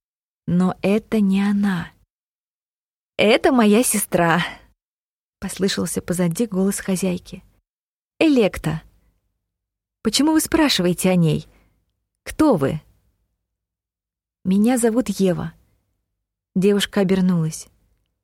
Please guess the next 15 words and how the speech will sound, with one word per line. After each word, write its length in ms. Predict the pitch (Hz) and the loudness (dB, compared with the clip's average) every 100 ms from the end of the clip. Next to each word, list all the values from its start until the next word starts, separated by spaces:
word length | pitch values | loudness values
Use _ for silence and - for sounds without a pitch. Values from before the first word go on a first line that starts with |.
| _ _ _ _ _ _ - | _ _ _ _ _ _ -4
"Я 220 | 196 240 | 0 2
хотела 420 | 240 233 262 262 | 2 2 2 4
бы 100 | 247 | 2
поговорить 540 | - 220 254 285 277 | 2 2 4 4 2
с 60 | - | 0
вашей 280 | 220 226 202 | 0 0 -2
сестрой. 560 | 226 220 - 208 170 - _ _ _ _ _ _ _ _ _ | -2 -4 -2 0 0 -6 _ _ _ _ _ _ _ _ _
Где 260 | 202 202 330 | 0 4 4
ее 200 | 320 302 | 4 2
можно 260 | 302 262 | 2 2
найти?" 600 | 254 262 269 - 214 175 - _ _ _ _ _ _ _ _ _ _ _ _ _ _ - | 2 2 -2 -4 -4 -6 -14 _ _ _ _ _ _ _ _ _ _ _ _ _ _ -10
"О, 360 | - 196 92 175 _ _ _ _ _ _ _ _ _ _ _ _ - | -8 -6 -8 -12 _ _ _ _ _ _ _ _ _ _ _ _ -8
вы 220 | 190 208 | -2 0
не 160 | 202 202 | 2 0
знаете", 680 | 190 208 180 - - 170 | 0 0 0 -2 -8 -10